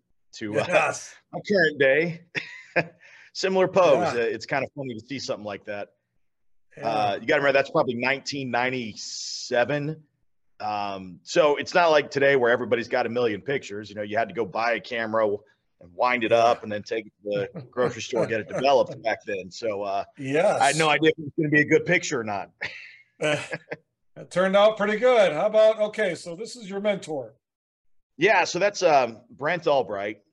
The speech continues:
Speaker 1: uh, who I was talking about. He was, so Brent, uh, backstory on Brent is he was an Oklahoma kid just like me. Um, and man, he was,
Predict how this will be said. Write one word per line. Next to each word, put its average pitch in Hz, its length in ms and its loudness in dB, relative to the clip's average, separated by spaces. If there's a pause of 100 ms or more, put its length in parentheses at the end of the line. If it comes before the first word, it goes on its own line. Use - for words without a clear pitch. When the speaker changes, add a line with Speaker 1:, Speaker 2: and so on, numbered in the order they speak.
Speaker 1:
uh, 101 260 -6
who 101 160 -10
I 113 60 -2
was 110 100 -6
talking 110 220 -4
about. 107 160 -4
He 120 80 -10
was, 127 180 -14 (380)
so 147 160 0
Brent, 165 300 0 (140)
uh, 113 420 0 (360)
backstory 139 480 2
on 143 80 -2
Brent 117 260 -2
is 110 440 -6
he 131 100 -10
was 117 100 -12
an 117 60 -8
Oklahoma 127 460 -2
kid 123 240 -4
just - 180 -10
like 110 180 0
me. 135 380 -2 (480)
Um, 107 420 -2 (160)
and 107 160 -16 (300)
man, 127 300 -2 (180)
he 131 220 -6
was, 196 300 -6